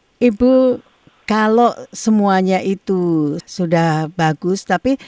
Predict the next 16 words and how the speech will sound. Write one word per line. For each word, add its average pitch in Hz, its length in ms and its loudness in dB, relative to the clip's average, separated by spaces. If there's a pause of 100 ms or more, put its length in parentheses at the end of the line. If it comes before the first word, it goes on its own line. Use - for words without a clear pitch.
(260)
anak-anak 214 480 0
itu 262 80 -4
kan 330 160 0
bukan 220 400 -2
hanya 170 560 0
belajar 180 480 -2
bahasa 170 320 -4
Indonesia, 170 480 -2
kan 175 160 -8
ada 185 240 -4
juga 202 400 -4
belajar 180 480 -2 (380)
tentang 196 580 0 (480)
pelajaran-pelajaran 175 880 0
yang 151 220 0
lain. 123 480 -2